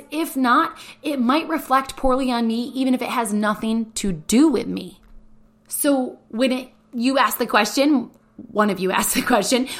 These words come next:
"What can I expect for a return, return on my investment?" Well, that's up to you. I'll guarantee that you can go all in and earn your investment back. But the truth is, is if you come to me with an income goal of sixty thousand dollars,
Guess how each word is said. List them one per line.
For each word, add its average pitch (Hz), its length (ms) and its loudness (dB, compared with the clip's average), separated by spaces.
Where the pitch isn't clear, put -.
"What 254 180 4
can 311 100 2
I 226 80 2
expect 214 360 -4
for 214 80 2
a 202 60 2
return, 196 420 2
return 214 320 2
on 190 80 2
my 185 100 2
investment?" 180 500 -4
Well, 202 100 -6
that's 285 200 2
up 277 140 -6
to 233 100 -10
you. 185 320 -6
I'll 220 600 2
guarantee 285 720 -2
that 226 340 0
you 214 180 -6
can 220 180 -2
go 214 160 4
all 220 240 6
in 269 260 2
and 202 400 0
earn 214 160 -2
your 196 120 -2
investment 220 480 0
back. 185 400 0
But 202 100 -8
the 226 100 4
truth 339 460 0
is, 202 320 -2
is 214 340 -4
if 202 180 -4
you 277 200 2
come 262 240 2
to 269 80 2
me 240 140 4
with 208 160 2
an 208 80 2
income 214 340 2
goal 185 160 4
of 180 80 0
sixty 196 320 -2
thousand 175 380 2
dollars, 196 480 2